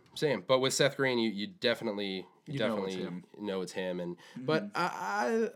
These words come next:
Speaker 1: I, I'm fine with it. I
Speaker 2: Mm-hmm.
Speaker 1: mean, but I just, the Johnny Knoxville thing was crazy. And then they had
Speaker 2: Mm-hmm.
Speaker 1: Tony Shalhoub being Splinter, who wasn't a bad choice. I was a little not happy with it at first, but,
Speaker 2: Mm-hmm.
Speaker 1: um, then when I heard it, I was like, "That's fine."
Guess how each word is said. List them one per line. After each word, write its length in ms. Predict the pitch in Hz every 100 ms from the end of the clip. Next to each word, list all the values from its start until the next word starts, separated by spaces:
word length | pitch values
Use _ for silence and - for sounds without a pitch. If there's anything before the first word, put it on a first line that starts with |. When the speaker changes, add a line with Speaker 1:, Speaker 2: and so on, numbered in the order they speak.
| -
Speaker 1:
I, 60 |
I'm 100 | 185
fine 300 | 175 123 104
with 180 | - -
it. 200 | 90 90 180
I 40 |
Speaker 2:
Mm-hmm. 120 | 170
Speaker 1:
mean, 340 | 151 98 98 92 _ _ - - - -
but 100 | 190
I 100 | 214
just, 300 | 185 - -
the 80 | 139
Johnny 340 | 117 175 156
Knoxville 360 | 135 123 - 110
thing 220 | 127 113
was 100 | 104
crazy. 460 | - 113 110 110 104
And 120 | 117
then 80 | 139
they 80 |
had 200 | 139 135
Speaker 2:
Mm-hmm. 100 | 113 165
Speaker 1:
Tony 140 | 170
Shalhoub 580 | - 123 117 120 117 120 -
being 520 | 113 107 104 101 101 - - -
Splinter, 880 | - - - 143 143 139 98 92 92 - -
who 120 | 175
wasn't 360 | 196 240 202 156
a 40 |
bad 360 | - 98 90 85
choice. 400 | - 87 90 -
I 60 | 139
was 160 | 151 135
a 40 |
little 340 | 127 120 110 104
not 240 | 101 92
happy 280 | 101 - 98
with 160 | 92 92
it 60 |
at 120 | 87
first, 340 | - 90 85 -
but, 160 | 90 85
Speaker 2:
Mm-hmm. 160 | -
Speaker 1:
um, 400 | 98 90 85 85 -
then 120 | 127 123
when 100 | 113
I 60 |
heard 220 | 98 101
it, 80 | 98
I 60 | 95
was 140 | 90
like, 120 | 92
"That's 160 | - 127
fine." 320 | - 87 87